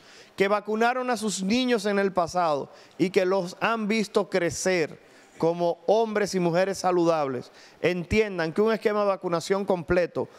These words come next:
para alguien sin una condición especial son tres dosis de la vacuna.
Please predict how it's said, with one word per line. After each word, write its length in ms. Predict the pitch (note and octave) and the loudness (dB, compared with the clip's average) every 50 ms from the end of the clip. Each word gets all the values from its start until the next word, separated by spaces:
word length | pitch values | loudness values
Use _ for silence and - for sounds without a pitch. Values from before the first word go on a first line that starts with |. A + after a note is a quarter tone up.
| - - - - - - _ | -20 -20 -20 -20 -20 -8 _
para 340 | - F3+ F#3 F#3 F3+ F#3+ G#3 | 0 2 2 2 0 0 0
alguien 280 | A3+ A3+ A3 G#3 G3 | 0 0 0 -2 -2
sin 180 | F3 - F#3 E3+ | 0 -2 0 0
una 180 | F#3 G3 G3 F#3+ | 2 2 0 0
condición 440 | F#3+ F#3+ F#3 F3 E3 D#3 F#3 F3+ | -2 -2 -2 -2 0 0 0 0
especial 580 | F3+ F3 - F3+ E3 - F#3+ F#3+ F#3 F#3+ F#3+ - - - - - - - | 0 -2 -2 -2 0 2 2 2 2 0 -2 -4 -8 -16 -20 -20 -20 -16
son 280 | - - - F3+ F3+ E3+ | -6 -2 -2 -2 -2 0
tres 240 | - G3 F#3+ F3 D#3 | 0 0 0 0 0
dosis 320 | E3+ F3 F3 D#3 F3 D#3+ | 0 -2 0 0 0 0
de 80 | D#3 D#3 | 2 2
la 100 | D3 C#3+ | 2 2
vacuna. 480 | C#3+ C3+ C3+ - D3 B2+ A#2 A#2 - | 0 -2 -2 -2 -4 -4 -4 -4 -8